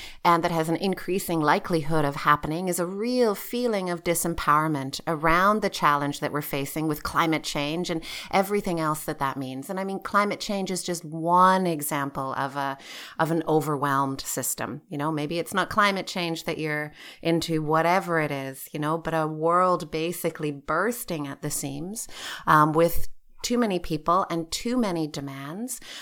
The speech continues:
a way of living that is not sustainable. And we're really running the risk of two things that, you know, and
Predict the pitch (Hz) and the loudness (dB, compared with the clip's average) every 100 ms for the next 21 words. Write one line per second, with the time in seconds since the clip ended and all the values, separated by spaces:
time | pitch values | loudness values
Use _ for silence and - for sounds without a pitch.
0 | - 175 185 196 170 170 175 180 190 202 | 0 4 4 4 2 4 4 4 -4 -2
1 | 165 156 156 156 - - 185 - 151 147 | 0 0 0 0 -2 -4 -4 -4 -6 -6
2 | 147 156 196 - - - - 208 202 196 | -8 -10 -12 -16 -18 -16 -2 2 2 2
3 | 202 196 214 254 233 196 196 190 170 185 | 0 2 2 2 4 4 2 0 0 -2
4 | - 185 - - 302 427 151 135 131 - | -2 -4 -4 -2 -2 -2 -4 -2 -6 -4
5 | 151 - - 185 156 156 - 113 180 - | -4 -4 -8 -2 -2 -2 -6 -4 -4 -4
6 | 151 | -10